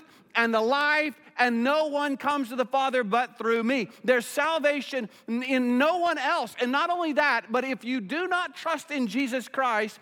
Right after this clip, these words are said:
you will spend eternity in a place of eternal torment called hell. And, and more than this, Jesus said, "You can't be my disciple unless you hate your mother and father."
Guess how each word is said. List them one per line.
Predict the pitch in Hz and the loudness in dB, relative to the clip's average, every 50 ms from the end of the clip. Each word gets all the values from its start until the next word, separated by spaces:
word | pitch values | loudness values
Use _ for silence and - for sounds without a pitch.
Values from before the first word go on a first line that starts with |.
| - - - - | -20 -20 -18 -8
you | - 190 226 247 240 | -4 0 0 2 2
will | 220 233 269 294 311 285 | 2 2 2 2 0 0
spend | - - - - - 269 269 262 247 233 | -4 -8 -12 -6 -2 0 2 2 2 2
eternity | 220 214 190 - - 247 262 262 233 190 208 208 | 0 -2 -2 -2 -2 0 2 2 2 0 0 0
in | 214 208 | 0 0
a | 185 | 0
place | - - - 247 262 262 214 190 180 - - | -2 -2 -2 0 2 2 0 0 -2 -2 -2
of | 196 185 | -2 -2
eternal | 190 185 - - 220 214 214 | -2 -4 -4 -4 -2 -2 -4
torment | 208 - - 208 185 175 165 160 165 160 - - - - - _ - | -4 -4 -4 -2 0 0 0 0 -2 -4 -10 -20 -20 -20 -20 _ -8
called | - 170 165 165 | -4 -4 -4 -2
hell. | 165 180 175 160 127 104 87 - - - - _ _ _ _ _ _ _ _ _ _ _ _ _ _ _ _ _ _ _ _ _ _ _ _ _ _ _ _ - | -2 -2 0 0 0 -2 -4 -8 -14 -20 -20 _ _ _ _ _ _ _ _ _ _ _ _ _ _ _ _ _ _ _ _ _ _ _ _ _ _ _ _ 2
And, | 254 262 254 262 233 | 4 4 4 2 0
and | 262 247 233 | 0 2 2
more | 226 240 302 359 403 403 | 2 2 2 2 2 0
than | 359 320 262 233 | 0 0 0 0
this, | 196 208 226 240 233 - - - - - | 2 2 0 0 -2 -6 -18 -16 -10 -6
Jesus | 180 165 220 311 330 311 - 247 | -4 0 0 0 0 0 -2 -2
said, | - 262 214 | 0 0 0
"You | 208 254 | -2 -2
can't | 190 269 285 320 320 | 0 0 0 0 0
be | 285 269 | 0 0
my | 262 247 240 226 | 0 0 0 0
disciple | 208 202 - 262 285 311 233 - 220 | -2 -2 -2 0 0 -2 0 0 0
unless | 208 202 208 220 233 226 - | 0 2 2 0 0 -2 -4
you | 220 196 - - - - | -6 -6 -6 -10 -16 -6
hate | - 254 269 294 269 | 0 2 2 2 2
your | 247 254 233 | 2 2 2
mother | 220 233 240 214 226 | 2 2 2 2 2
and | 220 208 180 | 0 0 -2
father." | - 240 262 302 339 359 330 254 202 147 123 | -2 -2 0 0 0 -2 -2 -2 -4 -6 -6